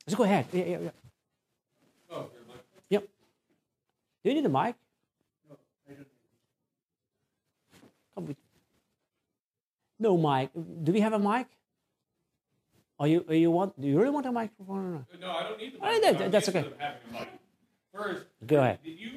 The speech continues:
Speaker 2: work in the States in the early nineties? I've said Bul-, I've said a name like yours in Budapest in the early nineties because I met someone, so.
Speaker 1: Uh, uh, that's supposed to be my uncle who, who, who,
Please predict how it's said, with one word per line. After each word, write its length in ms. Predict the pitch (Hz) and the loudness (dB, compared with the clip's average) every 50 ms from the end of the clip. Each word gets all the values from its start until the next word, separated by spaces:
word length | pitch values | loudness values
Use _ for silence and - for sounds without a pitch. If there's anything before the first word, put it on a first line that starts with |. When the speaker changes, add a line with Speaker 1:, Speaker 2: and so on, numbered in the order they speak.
| - | -12
Speaker 2:
work 260 | - 214 214 208 214 202 | -8 -8 -8 -6 -6 -8
in 80 | 196 | -8
the 80 | - 170 | -10 -10
States 340 | - - 170 170 170 170 175 | -12 -12 -12 -12 -12 -12 -14
in 80 | 170 | -18
the 60 | 170 165 165 165 | -20 -20 -18 -18
early 140 | 170 170 165 | -18 -16 -16
nineties? 380 | 156 156 156 156 160 170 170 - _ _ _ _ _ _ _ _ _ _ _ _ _ _ _ _ _ _ _ _ _ _ _ _ _ _ _ _ _ _ _ _ _ _ _ _ - | -16 -16 -16 -16 -16 -18 -20 -20 _ _ _ _ _ _ _ _ _ _ _ _ _ _ _ _ _ _ _ _ _ _ _ _ _ _ _ _ _ _ _ _ _ _ _ _ -20
I've 80 | - 143 - | -20 -16 -10
said 220 | 190 196 190 - | -10 -10 -10 -10
Bul-, 260 | 165 165 170 175 156 156 | -10 -12 -12 -10 -10 -10
I've 220 | 151 147 147 147 - | -10 -10 -10 -12 -16
said 140 | 190 185 165 | -16 -14 -12
a 100 | 156 151 | -12 -12
name 240 | 151 160 156 160 151 | -12 -14 -14 -14 -14
like 200 | 143 131 - - 143 | -14 -14 -14 -14 -16
yours 180 | 143 143 139 | -16 -16 -16
in 80 | 127 123 - | -16 -18 -18
Budapest 440 | 143 143 - - - 104 101 - _ _ | -16 -16 -16 -16 -18 -20 -20 -20 _ _
in 160 | 110 110 117 | _ -20 -20
the 80 | 120 120 | -20 -20
early 140 | 120 117 113 | -20 -20 -20
nineties 400 | 117 117 120 117 107 104 101 98 _ | -20 -20 -20 -20 -20 -20 -20 -20 _
because 160 | 98 98 98 104 107 | _ _ _ _ -20
I 40 | 110 | -20
met 140 | 117 - _ _ _ _ _ _ _ _ _ _ _ _ _ _ _ _ _ _ | -20 -20 _ _ _ _ _ _ _ _ _ _ _ _ _ _ _ _ _ _
someone, 360 | - 165 151 143 135 131 127 - - - | 2 4 6 6 6 6 4 0 -6 -4
so. 80 | - | 2
Speaker 1:
Uh, 160 | 147 135 131 127 | 4 6 6 6
uh, 100 | 123 123 | 6 4
that's 220 | 127 - - - | 2 2 2 2
supposed 300 | 156 139 - 143 127 - | -2 -2 0 -2 -2 0
to 80 | 139 123 | 2 2
be 80 | 120 | 2
my 260 | 120 120 117 113 110 - - | 2 2 2 0 -2 -2 -2
uncle 440 | 143 143 143 127 - 117 104 107 92 | -2 0 0 0 -2 -2 -4 -4 -2
who, 460 | - 123 127 127 127 127 135 139 - 98 | 0 2 4 4 6 4 4 2 0 0
who, 460 | 127 127 127 127 127 127 123 120 120 _ _ _ _ _ _ _ _ _ _ _ - | 2 2 4 4 4 2 2 0 -2 _ _ _ _ _ _ _ _ _ _ _ -4
who, 400 | 117 117 117 117 120 120 120 | -2 -2 0 0 0 0 -2